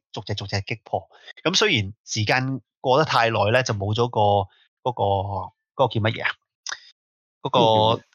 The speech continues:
Speaker 1: 額外獎勵啊。
Speaker 2: 哦，哦，mastery 啊。
Speaker 1: 係，係，佢叫 mastery。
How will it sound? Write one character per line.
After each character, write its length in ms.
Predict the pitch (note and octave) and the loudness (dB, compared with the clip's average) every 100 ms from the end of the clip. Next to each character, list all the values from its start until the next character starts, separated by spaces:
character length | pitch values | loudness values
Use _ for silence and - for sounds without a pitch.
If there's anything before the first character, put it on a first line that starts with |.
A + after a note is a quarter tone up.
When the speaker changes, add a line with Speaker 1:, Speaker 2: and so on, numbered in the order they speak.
| - | -2
Speaker 1:
額 280 | D3 - A2+ | -2 2 2
外 80 | A2 | 4
獎 420 | G#2+ B2+ B2+ F#2+ | 4 2 2 2
勵 80 | F2 | 0
啊。 60 | - - - - _ _ _ _ - | -4 -10 -12 -12 _ _ _ _ 4
Speaker 2:
哦， 80 | G#3+ | 6
哦， 400 | A3 G#3+ G#3 F#3+ | 8 8 8 6
mastery 680 | G#3+ G#3+ - B2 F#2+ F2 | 4 2 2 0 2 0
啊。 80 | G2 - _ - | -2 -4 _ -2
Speaker 1:
係， 320 | - A#2+ - | 2 2 2
係， 180 | A#2+ G#2+ | 2 2
佢 140 | C3 | 2
叫 120 | C3 | 2
mastery。 540 | C3 C#3+ C#3+ - F2+ | 2 2 2 0 -4